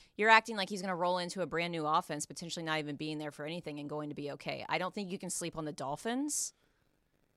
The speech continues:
Um, I'm not set, like,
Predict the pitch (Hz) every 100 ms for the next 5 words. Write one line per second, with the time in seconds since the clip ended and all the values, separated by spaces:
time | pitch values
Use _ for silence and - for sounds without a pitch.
0 | _ _ _ _ _ _ _ _ 175 175
1 | 175 180 185 - - 185 - _ _ 175
2 | 165